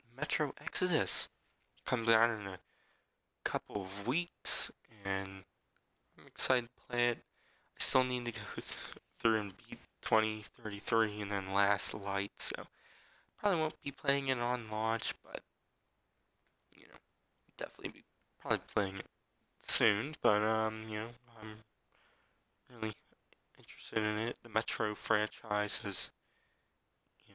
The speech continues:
know, been one, like, a game series that's been on my radar for a long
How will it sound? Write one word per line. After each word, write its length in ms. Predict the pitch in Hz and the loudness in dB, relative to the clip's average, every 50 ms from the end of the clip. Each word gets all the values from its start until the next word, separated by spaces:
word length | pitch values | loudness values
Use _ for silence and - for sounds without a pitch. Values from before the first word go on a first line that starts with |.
| 98 95 | -14 -14
know, 80 | 95 92 - _ _ _ _ _ _ _ _ _ _ _ _ _ _ _ _ _ _ _ | -14 -14 -16 _ _ _ _ _ _ _ _ _ _ _ _ _ _ _ _ _ _ _
been 220 | - 120 110 107 | 4 4 4 2
one, 340 | 107 107 107 107 107 107 104 - _ _ _ _ _ _ _ _ _ _ _ _ _ _ _ - | -2 -4 -4 -4 -6 -10 -14 -16 _ _ _ _ _ _ _ _ _ _ _ _ _ _ _ -20
like, 180 | - - - - - | -20 -14 -8 -6 -4
a 160 | - - 90 - _ _ _ _ _ _ _ _ _ _ _ _ - | -4 -6 -6 -10 _ _ _ _ _ _ _ _ _ _ _ _ -2
game 360 | - 113 107 107 104 104 101 | 0 0 0 0 0 0 2
series 500 | - - - 110 104 104 104 101 98 98 | 2 4 4 4 4 2 2 0 -2 -6
that's 120 | - - - - | -10 -8 -4 -2
been 120 | 113 107 | 0 0
on 100 | 104 101 | 0 -2
my 140 | 101 101 95 | -4 -6 -8
radar 400 | 95 95 98 98 95 95 95 95 | -8 -6 -4 -2 0 0 0 -2
for 200 | - - - - | -2 -6 -10 -12
a 960 | - - - - - - - - _ _ _ _ _ _ _ _ _ _ - - | -12 -16 -20 -20 -20 -20 -20 -20 _ _ _ _ _ _ _ _ _ _ -4 -2
long 120 | - | -2